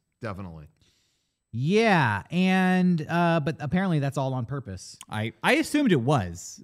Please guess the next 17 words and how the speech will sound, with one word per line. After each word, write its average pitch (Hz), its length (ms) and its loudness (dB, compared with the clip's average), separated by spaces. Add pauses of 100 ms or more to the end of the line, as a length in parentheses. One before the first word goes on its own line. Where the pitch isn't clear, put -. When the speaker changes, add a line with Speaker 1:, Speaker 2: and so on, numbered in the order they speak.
Speaker 3:
but 107 380 -6
interesting. 90 460 -6
Okay. 90 260 -8 (300)
Speaker 2:
Um, 175 760 2
I 339 200 0
missed 254 260 2
this, 135 240 2
but 165 220 0
I 185 140 2
guess 262 320 0
they 214 240 -2
asked, 143 340 0
they 160 100 0
find, 180 300 -2
like, 269 140 -2
a 120 80 -2
pearl 160 480 2